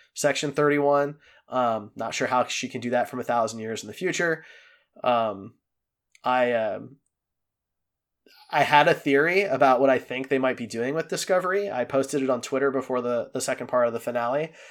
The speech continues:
Um, it's not disproven yet. I, I could still all, it could still happen. Um,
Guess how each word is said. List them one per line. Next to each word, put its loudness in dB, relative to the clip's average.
Um, 0
it's -6
not 2
disproven 0
yet. 6
I, -2
I 0
could -8
still 0
all, 2
it -6
could -6
still 0
happen. -4
Um, 0